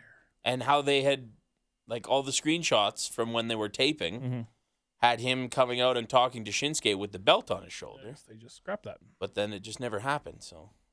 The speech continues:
Speaker 1: very strange that that was how he made his appearance.
Speaker 2: The way he was helping Shinsuke, I thought, was very heroic.
Speaker 1: I thought he was gonna turn on him. <laughs> I legitimately thought that he was gonna be like, "Oh, you okay?" And then, like, start attacking the knee or something. But
Speaker 2: Thumb in the bum.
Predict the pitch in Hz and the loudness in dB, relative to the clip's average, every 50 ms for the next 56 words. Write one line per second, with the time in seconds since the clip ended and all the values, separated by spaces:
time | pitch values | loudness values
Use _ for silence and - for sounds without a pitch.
0 | _ - 127 123 - - - 110 107 104 98 95 - 101 90 - 104 110 82 92 | _ -10 -10 -8 -10 -10 -8 -6 -6 -6 -6 -8 -10 -8 -2 0 0 0 0 -2
1 | 101 95 - - 113 104 101 98 92 101 101 92 92 92 98 101 98 95 98 98 | -6 -6 -4 0 0 2 2 0 -2 -4 -6 -6 -6 -6 -6 -8 -8 -8 -8 -10
2 | 98 101 - - 110 104 139 170 170 185 202 190 180 165 185 175 170 - - 180 | -14 -16 -14 -12 -10 -8 -6 -4 -2 0 0 0 0 0 -2 -2 -2 -4 -4 -4
3 | 170 151 151 139 131 - - 143 131 - - 120 107 107 107 - - 110 104 110 | -4 -4 -4 -8 -8 -8 -12 -12 -12 -12 -12 -12 -12 -12 -12 -12 -14 -16 -14 -14
4 | 117 120 123 123 143 151 139 - 160 139 117 101 95 - _ _ _ _ _ _ | -16 -16 -16 -16 -16 -16 -14 -12 -12 -12 -12 -14 -16 -20 _ _ _ _ _ _
5 | _ _ _ _ _ _ _ _ _ _ - 143 143 - 139 110 95 92 - 98 | _ _ _ _ _ _ _ _ _ _ 4 4 6 6 4 4 4 0 -6 -8
6 | 85 82 - - 147 143 85 65 - - - _ - 101 - - - 147 117 - | -10 -2 2 2 2 2 2 -2 -8 -12 -12 _ -4 -4 -4 -2 -2 -4 -4 0
7 | - 143 127 120 127 127 123 113 110 110 101 - 117 110 95 107 104 107 101 101 | 0 0 2 4 4 2 4 4 2 2 4 4 4 4 4 0 -2 -2 -2 -4
8 | 101 104 104 107 113 120 151 175 185 156 151 143 135 131 - 156 147 131 127 123 | -4 -4 -2 -2 -2 -2 0 0 0 0 0 -2 -2 0 2 2 2 2 2 0
9 | 123 120 117 - - 143 131 120 110 - 120 117 117 117 - 117 107 98 95 101 | 0 0 2 4 4 6 6 4 4 4 6 6 6 4 2 -2 -6 -4 -4 -4
10 | 123 165 160 104 87 87 - - 85 92 87 87 90 95 98 95 110 113 123 127 | -2 -2 -2 -4 -6 -8 -10 -12 -12 -12 -12 -12 -14 -12 -10 -8 -6 -6 -4 -4
11 | 131 123 107 95 98 104 107 | -6 -6 -6 -8 -8 -12 -14